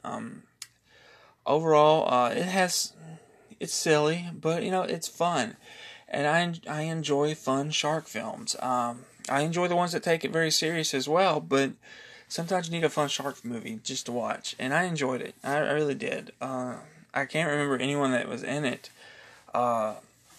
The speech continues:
I know one actor in it, and he, he was in, um, Designated Survivor Season two, but I cannot think of his name for anything. Um, I, I really can't. He was one of the main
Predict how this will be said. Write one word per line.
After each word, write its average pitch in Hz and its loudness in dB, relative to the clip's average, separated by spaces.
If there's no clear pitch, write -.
I 123 -2
know 156 6
one 147 8
actor 127 0
in 113 0
it, 113 -6
and 120 -6
he, 139 -4
he 147 -6
was 147 -2
in, 143 2
um, 127 2
Designated 127 2
Survivor 123 4
Season 120 -2
two, 147 0
but 123 0
I 120 4
cannot 127 0
think 120 -2
of 120 -2
his 123 -4
name 117 -4
for 98 -8
anything. - -8
Um, 120 -6
I, 117 -2
I - 0
really 123 2
can't. 120 -2
He 151 -2
was 160 -4
one 156 4
of 147 0
the 139 2
main 139 0